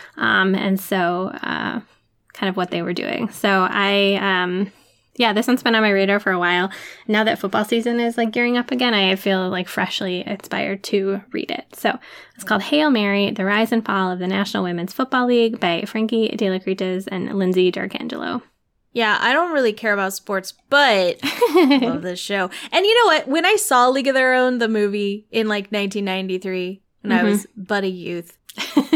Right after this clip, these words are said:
Speaker 2: I really genuinely wanted to be a baseball player. Like, I was writing, like, papers in class about how I loved baseball more than anything.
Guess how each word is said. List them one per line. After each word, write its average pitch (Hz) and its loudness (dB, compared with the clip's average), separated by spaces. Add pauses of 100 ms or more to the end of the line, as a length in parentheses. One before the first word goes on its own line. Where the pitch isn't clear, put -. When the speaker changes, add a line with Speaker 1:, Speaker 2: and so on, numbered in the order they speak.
(460)
Speaker 2:
I 330 6 (160)
really 381 6
genuinely 269 2
wanted 233 2
to 233 -4
be 233 4
a 190 2
baseball 190 -2
player. - -6
Like, 262 2
I 262 4
was 285 0
writing, 240 0
like, 220 2
papers 214 2
in 202 -6
class 196 2
about 190 0
how 202 4
I 208 2
loved 202 -2
baseball 190 0
more 202 -2
than 185 -6
anything. 185 -6